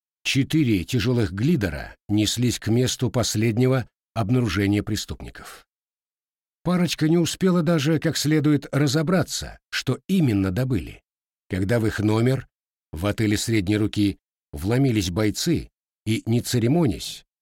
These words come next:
принялись размазывать их по стенам. Впрочем, те не особо и сопротивлялись. Скорость, с которой их обнаружили, и методы,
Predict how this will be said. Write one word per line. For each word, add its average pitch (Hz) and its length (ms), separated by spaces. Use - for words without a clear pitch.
принялись 107 640
размазывать 104 840
их 92 180
по 104 100
стенам. - 480
Впрочем, 190 640
те 160 480
не 147 180
особо 139 400
и 123 140
сопротивлялись. - 880
Скорость, - 880
с - 120
которой 117 360
их 110 120
обнаружили, 95 800
и 127 140
методы, 135 640